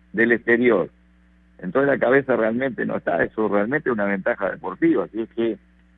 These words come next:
los jugadores de Lima, los clubes de Lima van a estar en sus casas, con su familia, termina el partido, se reúnen con su familia, mientras los jugadores de, de provincia termina el partido y,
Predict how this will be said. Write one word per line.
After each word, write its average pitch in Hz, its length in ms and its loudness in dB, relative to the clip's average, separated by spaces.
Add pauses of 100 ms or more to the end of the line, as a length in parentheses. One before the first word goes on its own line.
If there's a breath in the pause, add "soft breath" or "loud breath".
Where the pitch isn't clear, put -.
(120)
los 101 420 2
jugadores 120 600 2
de 117 120 2
Lima, 107 480 -2 (360)
los 92 220 -4
clubes 120 320 -2
de 123 80 2
Lima 113 280 -4
van 107 200 -4
a 110 60 -2
estar 113 360 -4 (440)
en 180 120 -6
sus - 180 -6
casas, 123 540 0
con 92 180 -6
su 90 140 -8
familia, 113 640 0
termina 113 360 -2
el 110 80 -2
partido, 135 500 0
se - 140 -10
reúnen 110 300 -4
con 104 160 -4
su 104 100 -10
familia, 123 500 -4 (580)
mientras 104 340 0
los 104 160 0
jugadores 117 500 4
de, 117 680 2
de 110 140 0
provincia 131 560 -2
termina 117 380 -4
el 113 100 -4
partido 113 500 0
y, 82 340 -6